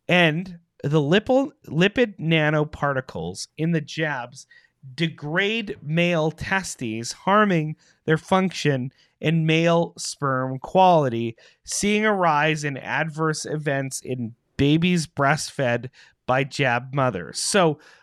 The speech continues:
all of these things are coming out. All of these are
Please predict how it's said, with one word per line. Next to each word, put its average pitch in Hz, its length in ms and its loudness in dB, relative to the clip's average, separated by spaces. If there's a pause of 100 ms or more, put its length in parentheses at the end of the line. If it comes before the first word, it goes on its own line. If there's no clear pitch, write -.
(200)
all 240 300 2
of 247 140 -6
these 233 300 -4
things 143 760 -6 (180)
are 139 100 -6
coming 190 480 -4
out. 165 320 2 (160)
All 202 320 0
of 196 180 -2
these 170 480 -2 (360)
are 160 260 -2